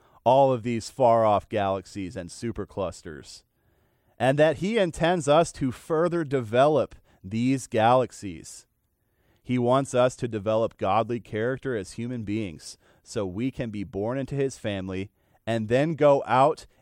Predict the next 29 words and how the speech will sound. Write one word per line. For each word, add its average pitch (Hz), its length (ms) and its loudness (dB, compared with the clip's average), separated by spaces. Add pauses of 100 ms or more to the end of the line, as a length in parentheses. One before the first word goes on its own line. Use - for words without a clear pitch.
into 147 720 -2 (220)
this 113 380 -4
vast 101 440 -2
universe. 95 760 -10 (1000)
When 107 200 -6
scientists 123 720 -4
find 107 480 -2 (240)
large 107 440 -2
clusters 110 500 -4
of 101 100 -12
galaxies 95 600 -4
moving 98 340 -10
in 90 140 -14
perfect 110 460 -10
order, 87 380 -10 (440)
controlled 120 600 0
by 104 180 2
immutable 117 600 -4
laws, 95 540 -2 (280)
they 101 240 -6
should 135 460 -4
realize 87 540 -8
that 85 160 -8
something 98 440 -10
so 117 360 0
magnificent 101 800 -6
and 87 180 -14
so 107 300 -2
organized 90 760 -8